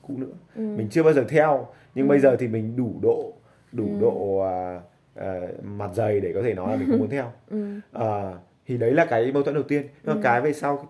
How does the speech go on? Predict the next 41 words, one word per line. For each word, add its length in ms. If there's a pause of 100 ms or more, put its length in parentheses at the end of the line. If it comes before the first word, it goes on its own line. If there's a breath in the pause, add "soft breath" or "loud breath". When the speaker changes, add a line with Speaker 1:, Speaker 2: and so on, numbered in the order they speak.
Speaker 1:
cho 140
đến 140
thời 100
điểm 180
tranh 200
giây 140
phút 140
này 180
hiện 140
tại 100
của 60
Speaker 2:
Ừ. 100
Speaker 1:
Khuyến 120
thì 100
Khuyến 140
mới 100
nhận 160
ra 180
được 220
là 320 (560 soft breath)
có 160
một 240
cái, 400 (180)
à, 340 (500 soft breath)
xu 240
hướng 320
nổi 160
loạn 280
bên 160
trong 200
mình 140 (280)
là 160
Speaker 2:
Ừ. 40
Speaker 1:
mình 280
muốn 240
đi 100
ngược 260
với 160
mọi 140
người. 180 (420)
Speaker 2:
Ừ. 220